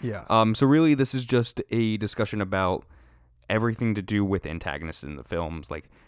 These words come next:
Speaker 2: you know, different types, um, what they represent, some of our favorites, maybe some definitions. I got a couple of definitions.
Speaker 1: Okay.
Speaker 2: Um,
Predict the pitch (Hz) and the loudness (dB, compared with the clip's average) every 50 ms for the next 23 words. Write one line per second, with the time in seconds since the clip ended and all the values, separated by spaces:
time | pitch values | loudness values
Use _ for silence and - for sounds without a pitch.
0 | _ _ 98 95 82 80 87 85 - 85 80 - - 127 127 127 123 - - - | _ _ -6 -4 -4 -4 -6 -6 -8 -8 -8 -2 0 2 2 2 0 -2 -4 -4
1 | - - - - - 92 90 87 85 85 82 82 80 82 - - 95 98 92 - | -4 -6 -10 -4 -2 0 0 0 0 -2 -4 -6 -6 -8 -10 -6 -6 -6 -4 -4
2 | 82 82 80 - - 80 - - 113 110 110 110 - - 92 95 85 - 76 80 | -4 -4 -4 -4 -6 -6 -4 -2 -2 -2 -2 -2 -4 -6 -6 -6 -4 -4 -4 -6
3 | - - 120 117 113 107 107 110 104 104 - - - - - _ _ _ _ _ | -4 -2 -2 0 0 0 0 0 0 0 -2 -6 -10 -12 -12 _ _ _ _ _
4 | _ _ _ 71 73 67 82 90 92 - - 135 143 165 170 170 156 147 143 - | _ _ _ -14 -12 -8 -8 -8 -8 -6 -6 -4 -4 -4 -4 -2 -2 -4 -4 -2
5 | - 208 202 180 160 156 143 - - 156 151 165 202 240 277 - - - 107 107 | -2 0 0 2 2 0 -2 -2 -2 0 0 0 0 -2 -2 -4 -4 -6 -4 -2
6 | 143 170 185 - - 160 135 120 113 104 98 90 92 87 - - 95 87 82 82 | -2 -2 -4 -2 -2 -2 -2 0 0 -2 0 0 -2 -2 -4 -6 -6 -6 -6 -6
7 | - - 90 104 151 185 - - - _ _ 175 160 160 - - 165 143 131 160 | -6 -6 -4 -4 -4 -6 -8 -12 -18 _ _ -6 -6 -6 -2 0 0 2 4 2
8 | 170 - - - - 120 117 113 110 107 107 110 113 | 2 0 -4 0 2 4 4 4 4 2 2 -2 -4